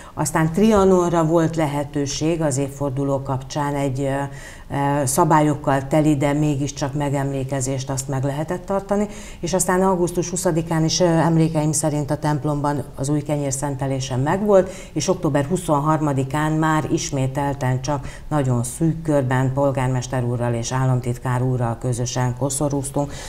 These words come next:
Trianoni megemlékezés. Mire számíthatunk, ö, akkor, amikor tavaly,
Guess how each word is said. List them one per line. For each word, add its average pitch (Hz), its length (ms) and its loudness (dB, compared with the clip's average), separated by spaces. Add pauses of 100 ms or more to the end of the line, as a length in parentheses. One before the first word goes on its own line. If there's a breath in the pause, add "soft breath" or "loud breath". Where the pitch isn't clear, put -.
(120 loud breath)
Trianoni 147 460 4
megemlékezés. 135 1000 0 (260 loud breath)
Mire 190 500 6
számíthatunk, 160 1040 2
ö, 165 40 2 (360)
akkor, 170 460 2
amikor 180 580 0
tavaly, 156 560 4